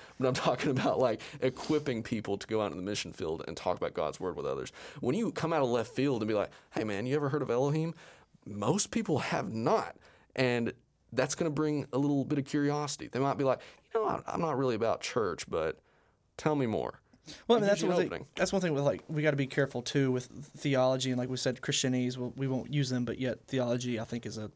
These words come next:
Speaker 2: Christianese term that some people don't e-, don't know about.
Speaker 1: Yeah.
Speaker 2: But, I mean, that's where tactics come into play. And this stuff, where does, let me ask you all this question, where does personal study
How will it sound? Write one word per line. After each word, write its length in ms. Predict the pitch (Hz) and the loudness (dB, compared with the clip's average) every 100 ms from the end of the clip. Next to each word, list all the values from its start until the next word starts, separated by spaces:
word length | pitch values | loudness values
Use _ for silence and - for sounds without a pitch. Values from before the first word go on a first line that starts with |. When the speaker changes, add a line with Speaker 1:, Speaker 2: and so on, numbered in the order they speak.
| _ - | _ -8
Speaker 2:
Christianese 580 | 123 - 113 107 107 - - | -4 -2 -2 -2 -6 -8 -2
term 220 | - 117 | 0 2
that 260 | 117 - 120 | 0 -6 -4
some 100 | 127 | -4
people 180 | 123 110 | -2 -4
don't 200 | 107 98 | -6 -6
e-, 80 | - - 127 123 | -10 -6 -2 0
don't 180 | 123 | -2
know 140 | 113 113 | -2 -4
about. 240 | 107 101 | -2 2
Speaker 1:
Yeah. 100 | 165 - - - - | 2 2 -6 -14 0
Speaker 2:
But, 300 | 147 160 156 | 6 6 6
I 40 | 165 | 2
mean, 100 | 156 | 4
that's 120 | 160 | 4
where 120 | 156 | 4
tactics 580 | - 147 143 - - - | 4 4 4 2 0 0
come 160 | 139 131 | 2 2
into 140 | 113 | 2
play. 320 | - 131 123 | 4 4 4
And 180 | 110 139 | 4 4
this 100 | 175 | 4
stuff, 440 | - 139 127 - - - - - _ - - _ - - - _ _ - | 6 4 4 -4 -20 -20 -20 -20 _ -20 -20 _ -20 -20 -20 _ _ -6
where 420 | 156 139 180 190 | 0 6 6 6
does, 500 | 165 151 139 139 131 | 4 4 4 2 0
let 60 | 151 | 2
me 80 | |
ask 180 | 143 139 | 2 2
you 60 | 139 | 2
all 80 | 131 | 4
this 180 | 139 | 2
question, 400 | - 123 - 131 | 2 0 2 2
where 220 | 127 151 160 | 4 4 4
does 320 | 147 127 - - | 2 2 -6 -8
personal 640 | - 180 190 - 131 123 | 2 4 6 4 2 0
study 540 | 117 - 107 92 92 | -2 0 0 -2 -10